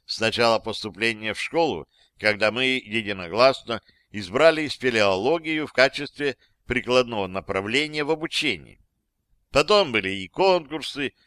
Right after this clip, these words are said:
и состязания по данному профилю образования, организовываемые среди школьников разных городов и предторий. И мы оказывались лучшими чаще других, и тому есть причина,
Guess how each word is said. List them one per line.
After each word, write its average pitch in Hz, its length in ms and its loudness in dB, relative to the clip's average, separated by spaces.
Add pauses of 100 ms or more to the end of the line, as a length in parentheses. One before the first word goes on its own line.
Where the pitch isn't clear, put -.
(220)
и 156 140 -2
состязания 131 960 0
по 117 180 0
данному 120 500 0
профилю 113 560 -4
образования, 107 840 -2 (280)
организовываемые 127 1400 0 (200)
среди 127 340 -2
школьников 160 560 2
разных 123 460 0
городов 110 520 0
и 139 100 -6
предторий. 87 760 -6 (520)
И 147 100 4
мы 120 320 -2 (280)
оказывались 185 800 4
лучшими 160 760 -4 (240)
чаще 160 360 4
других, 120 400 -2 (280)
и 117 320 0
тому 107 300 0
есть 104 380 -6
причина, 143 680 -6